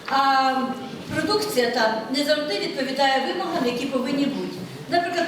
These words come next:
продукція, вісімдесят процентів продукції, реалізованої на ринку, не мають сертифі-, супровідних документів, які гарантують їх якість та безпеку.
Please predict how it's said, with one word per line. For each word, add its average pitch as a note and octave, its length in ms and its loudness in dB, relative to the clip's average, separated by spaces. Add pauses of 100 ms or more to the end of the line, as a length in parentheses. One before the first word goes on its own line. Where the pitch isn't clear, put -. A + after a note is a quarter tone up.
продукція, E4+ 460 -2
вісімдесят F4 480 2
процентів E4 420 0
продукції, E4 440 0
реалізованої C#4 580 2
на C#4 140 4
ринку, C#4 440 0
не C4 120 4
мають D#4 360 4
сертифі-, - 420 -4
супровідних D4+ 460 0
документів, C4+ 520 0
які C4+ 220 0
гарантують C4+ 500 2
їх - 140 -2
якість C#4 320 0
та C4+ 80 -2
безпеку. - 500 -4